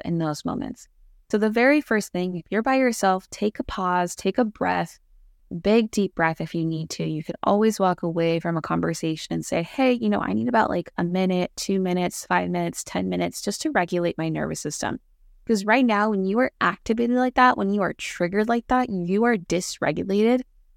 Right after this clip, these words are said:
And when you are in a sense of dysregulation in your body, it's gonna be so much more easy to respond in a, with an emotional response to the situation, which is what creates the emotions and what creates the conflict or what creates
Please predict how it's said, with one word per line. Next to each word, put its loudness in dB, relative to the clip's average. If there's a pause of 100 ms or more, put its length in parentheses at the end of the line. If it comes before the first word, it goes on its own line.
And 2
when 2
you 2
are 4
in 2
a 0
sense -4
of -4
dysregulation -4
in -2
your -4
body, -2 (360)
it's 0
gonna 2
be 4
so 2
much 0
more -2 (380)
easy 4
to 0
respond 2
in 2
a, 2
with 0
an 2
emotional -2
response -4
to -6
the -6
situation, -4
which -2
is -2
what -2
creates 0
the -2
emotions 0
and -2
what -4
creates -2
the -8
conflict -2
or -2
what 0
creates -2